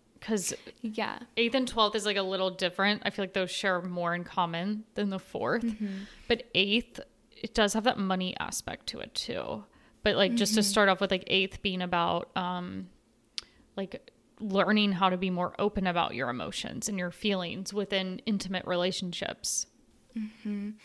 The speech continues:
Speaker 2: Yeah, and I notice with the eighth house specifically, 'cause it is such kind of a mixed bag of the themes that the <laughs> eighth house is associated with,
Speaker 1: Mm-hmm.
Speaker 2: the overarching thing is, like, having some type of a fear or some blocks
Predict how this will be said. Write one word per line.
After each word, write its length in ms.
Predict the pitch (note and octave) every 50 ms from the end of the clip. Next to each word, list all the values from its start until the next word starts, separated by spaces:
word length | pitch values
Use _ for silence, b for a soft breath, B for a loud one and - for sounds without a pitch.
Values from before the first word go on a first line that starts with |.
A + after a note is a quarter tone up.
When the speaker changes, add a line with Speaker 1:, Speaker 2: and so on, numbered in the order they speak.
| B B B B B B
Speaker 2:
Yeah, 320 | A#3 A#3 B3 A#3+ A#3 - -
and 120 | A3+ A#3+
I 80 | A#3+ A#3
notice 640 | A#3 A3+ A3 G#3+ A3 B3 C4+ D4 D4+ C#4+ - -
with 180 | - C4 B3 A3
the 140 | A3+ G#3+ - -
eighth 200 | G#3+ G#3+ G#3+ -
house 240 | - A#3+ A#3 A3 A3
specifically, 800 | - - A#3 A3 A3 - - G3+ - - A3 G#3+ A#3+ B3 C#4 C#4+
'cause 120 | D4 C4
it 140 | C4 A#3+ -
is 180 | - A3 B3 B3
such 280 | - C#4+ C#4+ C#4+ C#4+
kind 200 | - - A#3+ A#3
of 100 | A3+ G#3+
a 60 | G#3+ G#3
mixed 440 | G#3 F#3+ F#3 F#3+ - - - - _
bag 400 | G3 F3+ F3+ F3+ F#3+ G#3+ A3 G#3+
of 180 | - - G#3
the 100 | G#3 F#3+
themes 380 | G3+ G#3 - G3 F#3 F3 F#3 F#3
that 160 | - - -
the 60 | C4
<laughs> 140 | C#4 - -
eighth 220 | B3+ C4 B3 B3+ -
house 260 | B3 A#3+ A3 A3 -
is 140 | G#3+ G#3+ -
associated 580 | A#3 - - F#3+ F#3 - - G#3+ G#3+ G#3+ A3+ C4
with, 200 | D4+ D4 C4+ C4+
Speaker 1:
Mm-hmm. 720 | B3+ B3 A#3+ A#3+ B3+ A#3 G3+ - - - - F4+ D4 A#3
Speaker 2:
the 260 | A3 B3 B3+ B3 - -
overarching 640 | - A3+ A3+ A3 A3 A#3 A#3+ C4 C#4 C#4 - F4 E4+
thing 380 | D#4+ - - A#3 G#3+ G#3+ A3 B3
is, 180 | A#3 A3+ A3
like, 260 | - G3 F#3+ F#3+ F#3+ B B B B B B
having 420 | - - A#3 A#3 A#3 C4 D4+ D#4 D4+
some 260 | D#4 - A3+ A3+ A#3
type 360 | A3 - A3+ A3 G#3+ A3 A3
of 160 | A3 A3 A3
a 100 | A3+ A3+
fear 640 | A3 - - - - - G3+ F#3+ G3 G#3 G#3+ G#3+ A3
or 140 | G#3+ G3 G#3 G#3
some 300 | - - A#3 A3 A3 G#3+
blocks 520 | G#3+ G3+ G3 F3+ E3+ F#3 G#3+ G#3+ - -